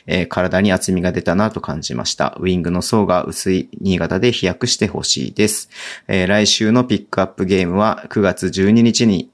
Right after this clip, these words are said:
えー、栃木で行われる秋田大栃木の試合、えー、リーグ屈指のディフェンスを誇る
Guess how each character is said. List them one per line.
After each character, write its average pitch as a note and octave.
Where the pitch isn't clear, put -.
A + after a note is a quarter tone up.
え F2+
ー、 -
栃 A#2+
木 F2+
で D#2+
行 F2
わ F#2
れ F#2+
る A2
秋 F#2+
田 F#2
大 F#2
栃 G2
木 E2+
の E2+
試 -
合、 D#2+
え -
ー、 F2
リ F#2+
ー -
グ F#2
屈 -
指 A2
の C#3+
デ A2
ィ -
フ A2
ェ -
ン A2+
ス -
を -
誇 G2
る -